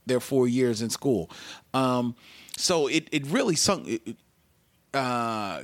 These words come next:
captured me. And while everyone,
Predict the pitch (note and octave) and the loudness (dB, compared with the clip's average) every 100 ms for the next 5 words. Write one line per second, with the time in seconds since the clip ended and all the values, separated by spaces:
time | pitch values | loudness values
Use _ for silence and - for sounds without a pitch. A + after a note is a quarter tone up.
0 | - - G3 F#3+ - A#2+ F2+ G2+ F2 - | -6 -2 -2 -2 -2 -2 -2 -8 -8 -14
1 | - - _ - D3 C#3 C3 B2+ A#2 - | -20 -20 _ -4 0 0 0 -4 -8 -18
2 | _ _ _ _ _ _ _ _ _ _ | _ _ _ _ _ _ _ _ _ _
3 | - C3 E3+ E3+ F#3 A#3 B3+ G#3+ | -2 2 4 4 2 2 4 2